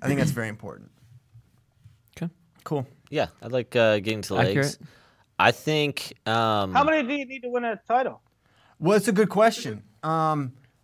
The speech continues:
Speaker 1: look, why is that not? That's a great question, Willie. How many did Penn State need last year? How many elite recruits did they have?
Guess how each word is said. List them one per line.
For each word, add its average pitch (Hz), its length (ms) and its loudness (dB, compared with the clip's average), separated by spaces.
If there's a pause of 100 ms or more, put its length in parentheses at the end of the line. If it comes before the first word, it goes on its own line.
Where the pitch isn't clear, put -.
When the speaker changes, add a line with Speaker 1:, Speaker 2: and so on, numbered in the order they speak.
(280)
Speaker 1:
look, 175 220 0 (340)
why 208 220 8
is 262 80 4
that 233 140 2
not? 202 220 0
That's 220 160 0
a 226 40 2
great 190 240 2
question, 202 400 0
Willie. 139 320 -2 (180)
How 185 120 -2
many 233 140 0
did 208 160 -2
Penn 196 160 0
State 196 260 -4
need 135 220 -4
last 113 340 -2
year? 90 260 -10
How 143 80 -4
many 185 140 -2
elite 156 360 -2
recruits 135 300 -6
did 120 80 -10
they 120 140 -2
have? 98 360 -6